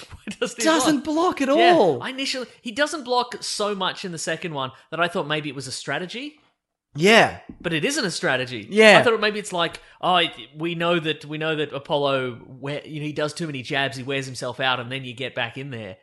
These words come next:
Speaker 1: Nope, that's not the strategy. He
Speaker 2: No.
Speaker 1: can jab forever, apparently.
Speaker 2: Yep, he certainly can. And
Speaker 1: Uh-huh.
Speaker 2: he wins because he gets up. So,
Speaker 1: Mm-hmm.
Speaker 2: and he's the best, and he's the champion of the world.
Speaker 1: Yeah.
Speaker 2: And we'll talk about Rocky three and four another day, probably when they make Creed three,
Speaker 1: Okay.
Speaker 2: which they probably will. Uh,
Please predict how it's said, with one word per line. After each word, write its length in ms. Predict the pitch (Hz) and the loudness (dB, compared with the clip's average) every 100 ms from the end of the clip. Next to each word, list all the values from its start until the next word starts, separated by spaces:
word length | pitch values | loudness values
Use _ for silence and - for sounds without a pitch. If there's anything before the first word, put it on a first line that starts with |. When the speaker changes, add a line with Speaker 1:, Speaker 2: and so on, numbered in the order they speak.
| _ | _
Speaker 1:
Nope, 160 | 131 190 | -4 -4
that's 160 | 170 170 | -4 -10
not 140 | 175 | -12
the 60 | 107 | -10
strategy. 380 | - 127 139 175 | -6 -4 -4 -10
He 180 | - - | -10 -8
Speaker 2:
No. 60 | |
Speaker 1:
can 100 | 196 | -6
jab 220 | 151 151 | 0 0
forever, 300 | 147 151 202 | 0 -2 -2
apparently. 520 | 131 123 151 170 127 131 | -4 -4 -4 -4 -6 0
Speaker 2:
Yep, 440 | 180 220 - - | 8 8 8 -8
he 120 | 180 | -4
certainly 400 | 170 202 202 202 | 0 0 -2 -2
can. 380 | 190 180 156 127 | -4 0 0 -2
And 200 | - 160 | 0 0
Speaker 1:
Uh-huh. 60 | 156 | 2
Speaker 2:
he 100 | 165 | 2
wins 240 | 165 170 | 2 0
because 220 | 147 156 143 | -2 -6 -6
he 60 | |
gets 220 | 131 139 135 | -2 -4 -2
up. 320 | 107 - _ _ _ _ | -8 -8 _ _ _ _
So, 120 | - 143 | -4 2
Speaker 1:
Mm-hmm. 540 | 135 135 139 135 - | 2 2 0 -4 -8
Speaker 2:
and 100 | 143 | -8
he's 120 | 143 | -8
the 80 | 135 | -4
best, 360 | 147 165 160 - | -2 -2 -2 -8
and 180 | 139 135 | -6 -6
he's 140 | 127 | -10
the 80 | 131 | -12
champion 420 | - 143 131 135 | -6 -6 -4 -8
of 20 | 127 | -8
the 80 | |
world. 340 | 117 113 107 107 _ - | -8 -8 -10 -14 _ -18
Speaker 1:
Yeah. 140 | 113 | -8
Speaker 2:
And 160 | 139 143 | -6 -4
we'll 100 | 147 | -2
talk 140 | 220 190 | -2 0
about 180 | 180 | 0
Rocky 300 | 156 160 160 | 0 -2 -4
three 240 | 143 160 151 | -6 -2 -2
and 100 | 143 | -2
four 440 | 151 143 139 131 - | -2 0 -2 -4 -8
another 260 | 127 156 127 | -4 -4 0
day, 220 | 123 127 | 0 0
probably 240 | 143 131 | -4 -6
when 100 | 127 | -4
they 120 | 123 | -6
make 220 | 123 127 120 | -4 -4 -6
Creed 320 | 131 117 117 | -8 -8 -8
three, 380 | 123 117 113 113 _ | -10 -8 -8 -10 _
Speaker 1:
Okay. 240 | 143 - 135 | -12 -2 -2
Speaker 2:
which 80 | |
they 80 | 127 | -2
probably 460 | 123 143 120 113 113 | -4 -6 -6 -6 -4
will. 360 | 117 113 113 - _ _ - | -4 -4 -8 -12 _ _ -4
Uh, 300 | 120 123 | -2 0